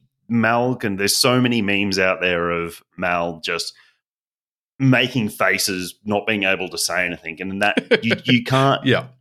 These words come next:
Speaker 1: get that across in a comic book panel, not the way an actor can p-, portray that. And
Speaker 2: And they
Speaker 1: it's just
Speaker 2: really nailed casting on that show too.
Speaker 1: Oh,
Speaker 2: And s-,
Speaker 1: yeah,
Speaker 2: and some of
Speaker 1: fantastic.
Speaker 2: those,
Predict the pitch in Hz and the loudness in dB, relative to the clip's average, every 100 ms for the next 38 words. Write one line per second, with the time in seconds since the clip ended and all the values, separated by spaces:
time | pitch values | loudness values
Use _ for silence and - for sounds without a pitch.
0 | _ 110 107 107 98 95 - 98 87 - | _ -4 0 0 0 0 0 0 2 0
1 | - 90 85 85 85 85 - - 85 78 | -4 -4 -4 -2 -4 -6 -8 -8 -8 -10
2 | 110 - _ - 78 69 67 _ _ _ | -14 -14 _ -6 -6 -8 -14 _ _ _
3 | _ - 92 - 98 92 78 78 90 82 | _ -4 -4 -2 0 0 -2 -2 -2 -2
4 | - 87 - 85 78 - - - _ 82 | -4 -8 -6 -6 -8 -10 -18 -18 _ -10
5 | - 78 73 67 67 78 82 _ _ _ | -6 -4 -4 -8 -12 -14 -18 _ _ _
6 | _ _ - 139 139 127 123 123 143 120 | _ _ -2 2 4 4 4 2 2 0
7 | 113 113 101 - 95 87 - 85 85 80 | 0 0 -2 -4 -6 -6 -8 -12 -12 -14
8 | 82 82 80 - 131 147 110 87 127 123 | -12 -12 -12 -6 0 2 2 -2 0 0
9 | 123 - 127 123 170 208 151 123 104 | 0 2 2 4 2 2 2 2 0